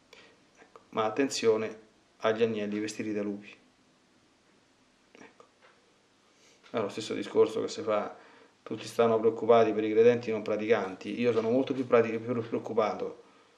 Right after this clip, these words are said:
per i praticanti non credenti, cioè per quelli che, che frequentano, eh, e che si sono fatti una fede completamente, che non ha niente a che fare con, con la fede cattolica, e sono tanti.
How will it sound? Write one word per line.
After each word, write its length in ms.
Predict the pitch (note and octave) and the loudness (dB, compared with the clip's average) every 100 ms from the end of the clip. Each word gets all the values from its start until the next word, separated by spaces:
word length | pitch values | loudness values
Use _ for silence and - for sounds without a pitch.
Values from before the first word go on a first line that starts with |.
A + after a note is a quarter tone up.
| _ | _
per 140 | - A2+ | -10 0
i 60 | |
praticanti 520 | A2+ A#2 A#2+ B2+ B2+ | 4 4 6 2 2
non 120 | A2 A2 | -2 0
credenti, 560 | A#2 A2 A2 G2+ - - _ _ _ _ _ _ _ _ _ _ - | 4 6 4 2 -12 -18 _ _ _ _ _ _ _ _ _ _ -12
cioè 160 | A#2+ | -8
per 160 | G#2+ A2+ | -2 0
quelli 240 | B2 A2 | 2 0
che, 140 | A2 G#2+ - | -2 -6 -4
che 120 | G#2+ | -6
frequentano, 960 | - A2 C3 B2 G#2 G2+ A2 B2+ - - _ - | -2 4 8 8 8 -2 -2 -2 -6 -20 _ -18
eh, 320 | - - - | -16 -14 -16
e 60 | - | -16
che 120 | - | -10
si 80 | - | -4
sono 220 | A#2 A#2 | 0 2
fatti 220 | A2+ A2+ | 4 2
una 140 | A#2 A2 | 0 0
fede 200 | A#2+ A2+ | 0 0
completamente, 800 | G#2 G#2+ A2 A#2 A#2 A2 G2+ - - _ _ | 0 0 0 0 0 -2 -4 -10 -20 _ _
che 120 | - | -8
non 120 | A2 G#2 | -6 -2
ha 40 | |
niente 260 | A#2 A#2 A2+ | 0 0 -2
a 20 | |
che 140 | G#2+ | -6
fare 300 | - A#2+ A2 | -2 0 2
con, 240 | G2+ G2+ - | 0 -6 -8
con 600 | - - - _ _ - | -12 -12 -20 _ _ -4
la 40 | |
fede 180 | A2+ G#2+ | 0 2
cattolica, 560 | G2+ G2+ G#2 G#2 F#2 - _ _ _ _ _ _ _ _ _ _ _ - | 0 -2 -2 -2 -6 -16 _ _ _ _ _ _ _ _ _ _ _ -12
e 80 | - | -6
sono 260 | - G#2 | -2 -2
tanti. 340 | F#2+ - - | -4 -8 -12